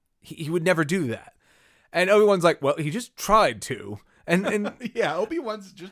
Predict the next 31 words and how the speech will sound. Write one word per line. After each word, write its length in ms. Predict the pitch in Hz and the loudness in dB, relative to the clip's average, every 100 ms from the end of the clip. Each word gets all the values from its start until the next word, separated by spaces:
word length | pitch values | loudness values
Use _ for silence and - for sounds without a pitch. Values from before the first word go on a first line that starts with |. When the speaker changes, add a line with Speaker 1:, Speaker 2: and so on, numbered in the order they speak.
| - | -14
Speaker 2:
imploring 640 | 143 165 - 120 156 170 135 | -14 -14 -16 -12 -10 -10 -4
her 60 | |
Speaker 1:
and 120 | 208 214 | -2 0
Speaker 2:
to 40 | |
Speaker 1:
the 80 | 208 | -2
Speaker 2:
see 60 | 147 | 0
the 40 | 196 | -2
Speaker 1:
daughter 280 | 185 247 226 | 2 2 2
is 120 | 185 | 0
Speaker 2:
truth. 40 | 196 | -2
Speaker 1:
just 80 | - | -4
saying, 220 | 214 214 | -4 -2
like, 160 | 175 - | -4 -6
"You 160 | 147 160 | -8 -4
don't 300 | 160 160 160 | 0 0 0
understand 640 | 160 147 - 147 131 123 | -2 -4 -6 -2 -2 0
my 120 | 120 | -2
brother. 440 | 110 113 123 110 95 | -4 0 0 0 -8
My 160 | 117 | -8
brother 460 | 117 131 139 151 139 | -6 2 2 4 0
is 340 | - 131 117 123 | 0 -2 -2 -4
not 320 | 123 131 156 | -2 -2 -2
what 220 | 143 - | -6 -6
you 80 | 117 | -10
think 300 | - 147 160 | -8 -10 -8
he 140 | 131 | -10
is." 380 | - 113 104 101 - | -8 -12 -14 -18 -20
Speaker 2:
Yeah. 60 | - _ | -20 _
Speaker 1:
He, 440 | - 156 147 135 - | -10 -6 -4 -4 -6
you 140 | 151 | -6
know, 180 | 127 | -6